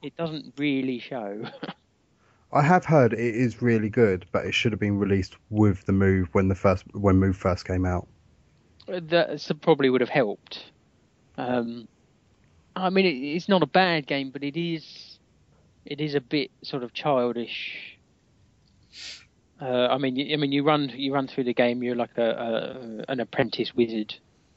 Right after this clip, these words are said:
Speaker 1: and you get different spells. You start off
Speaker 2: Is
Speaker 1: with
Speaker 2: it
Speaker 1: the basic.
Speaker 2: Is it like Fantasia?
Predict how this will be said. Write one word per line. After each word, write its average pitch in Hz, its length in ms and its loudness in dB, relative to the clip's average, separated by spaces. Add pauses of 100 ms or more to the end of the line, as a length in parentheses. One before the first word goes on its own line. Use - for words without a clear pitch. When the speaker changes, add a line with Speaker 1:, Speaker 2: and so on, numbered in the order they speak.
(540)
Speaker 1:
and 110 160 -4
you 110 80 -2
get - 220 0
different 117 300 -6
spells. 110 880 0 (420)
You - 60 -12
start 120 260 2
off 107 60 2
Speaker 2:
Is 139 80 0
Speaker 1:
with - 60 -12
Speaker 2:
it - 20 -20
Speaker 1:
the - 80 -14
basic. - 680 -10 (800)
Speaker 2:
Is 147 160 4
it 139 80 8
like 139 160 6
Fantasia? 147 580 4